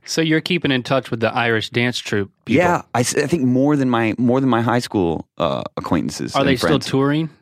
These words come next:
Speaker 2: No, they're all, I mean, they're, a lot of them have kids and stuff. But the tr-, I mean, the troops are still going. Uh, so that, that got, I didn't have stage fright ever.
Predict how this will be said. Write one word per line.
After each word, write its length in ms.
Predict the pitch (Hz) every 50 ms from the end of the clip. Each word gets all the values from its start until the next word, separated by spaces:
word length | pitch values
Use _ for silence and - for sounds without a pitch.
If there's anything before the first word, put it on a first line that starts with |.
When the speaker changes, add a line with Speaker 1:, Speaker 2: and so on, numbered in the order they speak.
| _ _ _ _ _ _ _ -
Speaker 2:
No, 180 | 95 104 98
they're 180 | 92 104 113 123
all, 60 | 131 120
I 40 | 101
mean, 140 | 101 98 95
they're, 140 | 95 98
a 120 | 92 - -
lot 160 | 82 85 90
of 60 | 87
them 60 | 82
have 120 | 82 80 -
kids 280 | - 104 110 113 110 107
and 80 | 80
stuff. 440 | - - - 71 76 82 - - _ _
But 120 | - 113 98
the 60 | 117
tr-, 220 | 107 - - - -
I 40 | -
mean, 80 | 104 98
the 60 | 87
troops 300 | - - - 160 151 -
are 40 | 98
still 200 | - - 80 78
going. 320 | - - 80 - - - - _ _ _ _ _ _ _ _ _ _ _ _ _ -
Uh, 380 | - 85 78 69 60 55 - - _ _ _ _ _ _
so 140 | - - 101
that, 260 | 104 120 139 131 - _ -
that 340 | 107 135 143 170 196 - - - 120
got, 260 | - 135 123 120 - - -
I 120 | 120 151 180
didn't 160 | 196 143 113
have 100 | 98 90
stage 280 | - - 107 101 95 -
fright 280 | - 87 85 82 80 85 - - _ _ _ _ _ _ -
ever. 340 | 85 85 80 78 73 -